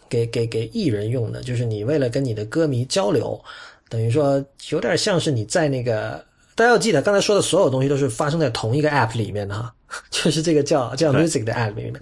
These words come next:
Speaker 1: 它这下面有，有，有，有，有个，下面是个 tab，tab bar 嘛，其中有一个 tab，右数第二个就叫 Connect。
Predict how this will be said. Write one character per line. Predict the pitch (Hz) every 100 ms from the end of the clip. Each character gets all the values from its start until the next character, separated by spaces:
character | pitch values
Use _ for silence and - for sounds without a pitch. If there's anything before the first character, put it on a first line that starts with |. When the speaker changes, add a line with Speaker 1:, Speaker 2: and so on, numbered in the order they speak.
| -
Speaker 1:
它 | -
这 | 202
下 | 208
面 | 156
有， | 107
有， | 117 120
有， | 127 117
有， | 123 131
有 | 123 117
个， | 117 131 127
下 | -
面 | 156
是 | 143
个 |
tab，tab | 123 - 160 117 - - 175 180
bar | 127 120 107
嘛， | 110 - - - - -
其 | 165
中 | 196
有 | 147
一 | 110
个 | 156
tab， | 160 139 101 -
右 | 175
数 | 123 123
第 | 147
二 | 135
个 |
就 | 135
叫 | 139
Connect。 | 117 123 120 117